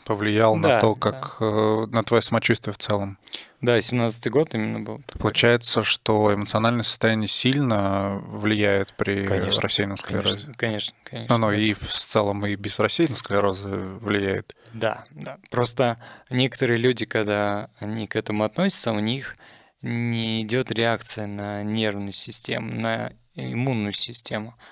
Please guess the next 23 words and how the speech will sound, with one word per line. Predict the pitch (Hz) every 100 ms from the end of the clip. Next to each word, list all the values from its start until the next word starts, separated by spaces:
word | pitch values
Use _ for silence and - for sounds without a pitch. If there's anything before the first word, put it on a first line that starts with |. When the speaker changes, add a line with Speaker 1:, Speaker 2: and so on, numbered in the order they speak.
| - _ _ _ _ -
Speaker 2:
А, | 110 110 107 104 104 107 - 214
а | 151
моя | 110 117 175 196
иммунная | 143 151 135
система | - - 117 107
сказала: | - 110 113
"Так, | 107 127 117
так, | - 120 -
так, | 113 80 - - - - _
<laughs> | - - - -
а | 143
давай-ка | 123 139 156 208 185 135
мы | 120
с | 110
тобой | 127 117 143 120
сейчас | 110 104 127 120 107
будем | 110 113 104
тебя | - 117 117 110
исправлять | 104 - 113 110 151 151 -
вот | 120 117
таким | 117 - 156 127 98
вот | -
образом". | 110 107 110 104 - -